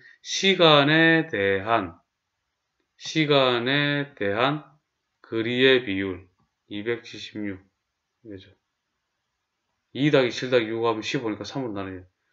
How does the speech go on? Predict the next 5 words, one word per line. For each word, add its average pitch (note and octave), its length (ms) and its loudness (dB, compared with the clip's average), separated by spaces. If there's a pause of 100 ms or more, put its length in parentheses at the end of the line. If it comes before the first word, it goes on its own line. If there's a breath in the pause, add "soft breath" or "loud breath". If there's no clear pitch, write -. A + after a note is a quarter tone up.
(220)
삼, B2 360 -6
구, C#3+ 420 -4
이십칠, A2+ 680 -10 (380)
삼이 A2+ 460 -8
육. F#2+ 200 -10